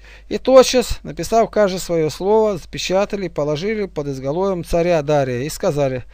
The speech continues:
'Когда царь встанет, подадут ему это писание. И за кем признает царь и трое вельмож персидских, что слово его мудрее, тому дастся преимущество, как написано.' Один написал: 'Сильнее всего вино',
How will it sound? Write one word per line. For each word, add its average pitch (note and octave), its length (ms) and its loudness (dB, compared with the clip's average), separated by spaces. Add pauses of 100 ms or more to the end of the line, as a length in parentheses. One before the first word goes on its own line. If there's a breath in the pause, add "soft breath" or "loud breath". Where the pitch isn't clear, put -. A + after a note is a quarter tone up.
(320 loud breath)
'Когда G3+ 240 4
царь E3 280 2
встанет, A#3+ 580 0
подадут D#3+ 520 -4
ему A#3+ 280 0
это A3+ 300 2
писание. E3 760 -4 (560 loud breath)
И D#3+ 80 -2
за F#3 160 0
кем A#3 360 0 (460 soft breath)
признает F#3 640 0
царь A#3 300 8
и G3+ 40 -2
трое A3 320 4
вельмож G#3+ 380 2
персидских, F3 600 -4
что F3+ 160 -4
слово G3 340 0
его F3 200 0
мудрее, F3+ 600 0
тому F#3+ 340 -4
дастся G3+ 360 0
преимущество, D#3+ 800 -6
как D#3+ 160 -6
написано.' B2 640 -8 (640 loud breath)
Один C#4 300 2
написал: G#3 480 2
'Сильнее A#3+ 580 0
всего A#3+ 400 4
вино', G#3 440 8